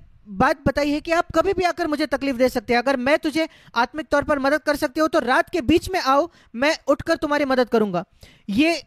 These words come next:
मसीह की आत्मा है जो निकोदेमस ने पहचानी और इसलिए वो उसके पास गया। इसलिए अगर ऐसा नहीं होता तो वो नहीं जाता उसके पास। वो एक अच्छा राबी था, जाना माना रब्बी था। अच्छे रब्बियों के पास कोई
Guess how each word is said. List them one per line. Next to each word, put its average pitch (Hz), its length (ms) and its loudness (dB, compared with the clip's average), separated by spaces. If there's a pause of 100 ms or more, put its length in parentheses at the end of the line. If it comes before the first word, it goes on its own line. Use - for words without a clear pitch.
(680)
मसीह 254 320 0
की 320 140 -6
आत्मा 254 360 0
है 294 120 2
जो 285 140 0
निकोदेमस 349 540 -2
ने 339 60 0
पहचानी 247 680 0
और 285 140 4
इसलिए 370 220 0
वो 359 120 2
उसके 311 240 -2
पास 240 240 0
गया। 175 220 -2 (240)
इसलिए 277 300 -4 (240)
अगर 277 180 2
ऐसा 330 200 0
नहीं 320 180 -2
होता 339 180 2
तो 359 120 -2
वो 359 120 2
नहीं 381 180 -4
जाता 285 240 2
उसके 214 200 0
पास। 147 300 -4 (280)
वो 269 140 6
एक 349 160 0
अच्छा 320 320 0
राबी 226 400 2
था, 311 160 2
जाना 254 320 0
माना 285 220 0
रब्बी 233 320 2
था। 330 180 -2 (920)
अच्छे 349 280 0
रब्बियों 320 340 0
के 339 100 -8
पास 339 240 0
कोई 359 240 0